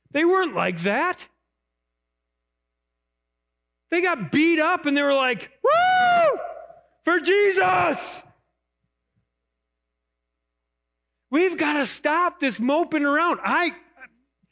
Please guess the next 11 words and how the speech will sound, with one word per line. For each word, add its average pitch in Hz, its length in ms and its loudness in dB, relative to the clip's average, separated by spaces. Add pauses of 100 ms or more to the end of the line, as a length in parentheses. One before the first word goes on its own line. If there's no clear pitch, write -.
(160)
take 339 280 -2
your 339 140 0
pastor 269 580 -4
as 226 160 -2
an 240 80 -4
example. 185 520 -4 (260)
I 254 280 0
am 302 260 0
the 269 180 2
worst 262 520 0
sinner 220 460 0